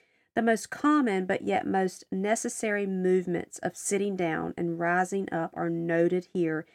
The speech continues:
in this psalm. In those times,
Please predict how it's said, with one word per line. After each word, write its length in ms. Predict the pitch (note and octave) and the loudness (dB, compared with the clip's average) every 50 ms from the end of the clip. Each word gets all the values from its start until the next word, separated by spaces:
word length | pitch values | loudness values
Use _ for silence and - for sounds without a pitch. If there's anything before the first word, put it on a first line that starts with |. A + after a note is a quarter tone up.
| _ _ _ | _ _ _
in 140 | - F3+ E3+ | -2 0 0
this 160 | D#3+ D#3 D#3 | 0 -2 -2
psalm. 560 | - - - - - F3 - - - - - - _ _ _ _ _ _ _ _ _ _ _ _ _ _ - | -4 -4 -2 -2 0 0 -2 -4 -6 -10 -14 -16 _ _ _ _ _ _ _ _ _ _ _ _ _ _ -2
In 220 | F#3+ G3+ G#3+ A3+ | 0 0 2 2
those 260 | A#3 A3+ A3+ A#3 - - | 2 2 2 0 -4 -10
times, 640 | - - G#3 F#3+ F3 D#3+ D#3+ D#3+ D#3+ D#3+ - - | -10 -6 -4 -2 -2 -2 -2 -4 -6 -8 -12 -16